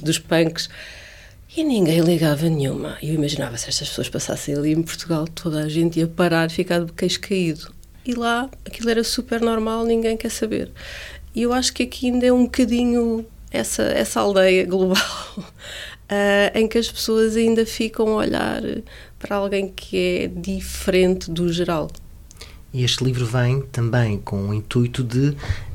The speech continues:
Speaker 2: ensinar, de educar os mais jovens para que a sociedade no futuro seja mais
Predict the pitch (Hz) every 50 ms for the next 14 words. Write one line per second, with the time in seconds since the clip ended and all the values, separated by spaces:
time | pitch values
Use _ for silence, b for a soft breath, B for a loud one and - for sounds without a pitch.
0 | - - 135 135 135 - - 127 123 123 123 123 117 110 104 110 110 - - -
1 | - 127 113 113 127 117 107 104 113 117 110 110 110 - - 120 110 110 110 117
2 | 120 - - - - 117 117 117 - 120 113 - - - 117 - - - 117 117
3 | 113 110 107 110 107 - - - 117 107 - - - 120 110 107 104 110 113 110
4 | 110 113 113 113 113 - -